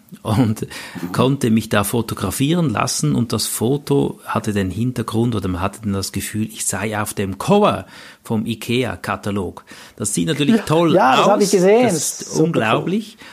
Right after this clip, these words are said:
Speaker 1: Und man konnte sich das Foto dann gleich nach Hause schicken lassen und musste dazu an einem großen Display die E-Mail-Adresse eingeben, welche ikea natürlich nun hat.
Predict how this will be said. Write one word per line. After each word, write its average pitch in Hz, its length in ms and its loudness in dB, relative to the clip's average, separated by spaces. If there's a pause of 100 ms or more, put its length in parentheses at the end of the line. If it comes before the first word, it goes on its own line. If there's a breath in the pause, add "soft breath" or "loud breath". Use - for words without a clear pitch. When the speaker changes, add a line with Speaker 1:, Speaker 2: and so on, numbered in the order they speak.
(240 loud breath)
Speaker 1:
Und 143 160 2
man 143 160 2
konnte 202 300 2
sich 170 180 -2
das - 180 0
Foto 170 360 -2
dann 143 240 0
gleich 127 260 -2
nach - 240 -2
Hause 202 360 0
schicken 131 420 -2
lassen 151 600 0 (300 loud breath)
und 131 120 2
musste 151 280 0
dazu 151 520 0
an 127 140 -2
einem 117 160 0
großen 127 420 0
Display 117 500 -2
die - 320 0
E-Mail-Adresse 123 720 0
eingeben, 104 640 0
welche 135 360 0
ikea 123 420 0
natürlich 113 400 0
nun 135 240 2
hat. - 340 -6